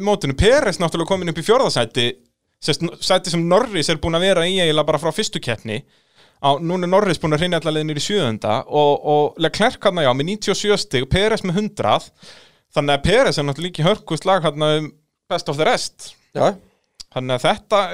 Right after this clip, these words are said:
Speaker 1: þessar síðustu þrjár keppnir, þó að titlarnir séu komnir í hús, að þá verður, uh, hörku
Speaker 2: Mikið um að
Speaker 1: slagur.
Speaker 2: keppa, sko.
Speaker 1: Já.
Speaker 2: Ehm,
Speaker 1: Alf-
Speaker 2: ef ekki bara fara ykkur í Alfa Tauri þá?
Speaker 1: En það ekki bara.
Speaker 2: Þeir eru,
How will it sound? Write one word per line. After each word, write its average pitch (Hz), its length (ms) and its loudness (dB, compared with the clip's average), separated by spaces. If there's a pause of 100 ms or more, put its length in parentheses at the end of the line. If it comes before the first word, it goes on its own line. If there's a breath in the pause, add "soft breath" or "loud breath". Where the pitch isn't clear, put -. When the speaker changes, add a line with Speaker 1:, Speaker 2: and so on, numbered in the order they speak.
(120)
Speaker 1:
þessar 196 260 -4
síðustu 240 320 -6
þrjár 247 240 2
keppnir, 233 380 0 (340 loud breath)
þó 202 120 2 (100)
að 196 100 0
titlarnir 254 400 0
séu 202 120 0
komnir 208 260 0
í - 20 -2
hús, 220 160 -4
að 196 140 2
þá 208 60 4 (120)
verður, 208 320 0
uh, 190 460 0 (240)
hörku 190 180 0
Speaker 2:
Mikið 220 220 2
um 247 80 2
að 175 80 0
Speaker 1:
slagur. 127 80 0
Speaker 2:
keppa, - 340 -4
sko. - 160 -12
Speaker 1:
Já. 220 140 -2 (840 loud breath)
Speaker 2:
Ehm, 143 540 6 (800)
Speaker 1:
Alf- 143 100 4
Speaker 2:
ef 120 60 -2
ekki 113 100 -10
bara 120 140 2
fara 123 120 4
ykkur 123 140 -2
í 127 60 2
Alfa 135 180 -6
Tauri 208 320 2
þá? 151 80 0 (140)
Speaker 1:
En 156 100 -2
það 180 140 0
ekki 254 160 -4
bara. 170 160 0 (420 loud breath)
Speaker 2:
Þeir 135 240 2
eru, 123 140 2